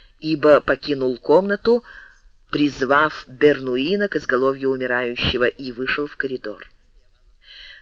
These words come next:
Там, расхаживая взад и вперед с задумчивым выражением, придающим даже какое-то благородство его грубым чертам,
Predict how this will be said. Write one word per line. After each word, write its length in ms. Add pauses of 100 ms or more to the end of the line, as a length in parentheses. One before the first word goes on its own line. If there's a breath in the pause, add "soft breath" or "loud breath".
(160)
Там, 220
расхаживая 640
взад 240
и 40
вперед 460
с 180
задумчивым 600
выражением, 680
придающим 760
даже 300
какое-то 640 (260 loud breath)
благородство 840
его 300
грубым 320
чертам, 520